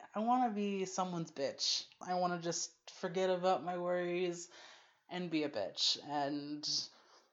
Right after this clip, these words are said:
be a cum slut and be a pain whore and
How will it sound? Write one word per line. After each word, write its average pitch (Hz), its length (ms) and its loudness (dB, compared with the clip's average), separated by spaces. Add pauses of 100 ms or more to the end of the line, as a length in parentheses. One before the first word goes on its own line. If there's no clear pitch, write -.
(360)
be 175 420 0
a 151 120 2
cum 156 300 0
slut 135 640 0
and 165 180 -2
be 165 220 -2
a 165 40 -2
pain 147 400 -2
whore 147 640 4
and 147 480 -2